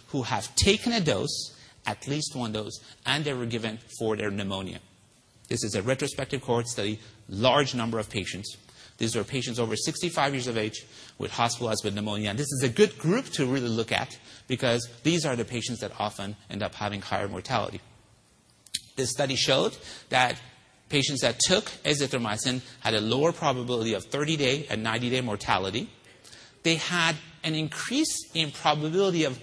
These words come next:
non-fatal M I. This is important for you to know, three percent increase in probability of non-fatal M I. There was a less chance of heart failure, but overall there were no differences in cardiac events and arrhythmia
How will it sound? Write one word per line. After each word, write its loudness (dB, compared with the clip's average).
non-fatal 4
M 2
I. 0
This -2
is -2
important -2
for -2
you 0
to -4
know, -2
three 0
percent -6
increase 2
in -2
probability 0
of 0
non-fatal 2
M -4
I. -4
There 4
was 0
a 4
less 4
chance 0
of -2
heart 0
failure, -4
but 6
overall 4
there 2
were 2
no 2
differences -2
in -2
cardiac 0
events -2
and -4
arrhythmia -4